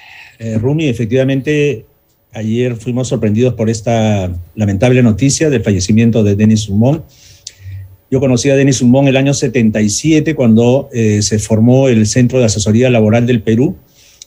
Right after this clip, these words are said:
eh, en un, en un acto que demostró ya el compromiso temprano que él tenía con la defensa, promoción de los derechos de los trabajadores desde la academia y desde la actividad práctica de la investigación.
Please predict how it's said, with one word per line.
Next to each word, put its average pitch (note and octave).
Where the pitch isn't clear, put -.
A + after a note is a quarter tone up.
eh, A2
en A#2+
un, C3+
en B2
un B2+
acto C3
que B2
demostró A2+
ya C3+
el C3
compromiso G#2+
temprano C3
que B2
él A2+
tenía B2
con C3
la F2+
defensa, B2
promoción G2
de B2+
los G#2
derechos A2
de A#2
los G#2+
trabajadores A2
desde G2+
la F#2
academia B2+
y G#2+
desde A#2+
la B2
actividad A2
práctica G2
de F2+
la E2
investigación. F#2